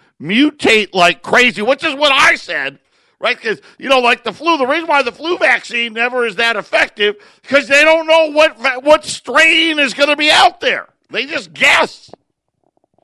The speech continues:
We can't get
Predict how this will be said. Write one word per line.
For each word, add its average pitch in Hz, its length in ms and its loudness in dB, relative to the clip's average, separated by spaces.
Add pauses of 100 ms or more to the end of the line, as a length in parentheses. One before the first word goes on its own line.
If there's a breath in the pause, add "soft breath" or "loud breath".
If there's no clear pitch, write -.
(2250)
We 220 200 -6
can't 233 800 -4
get 254 420 2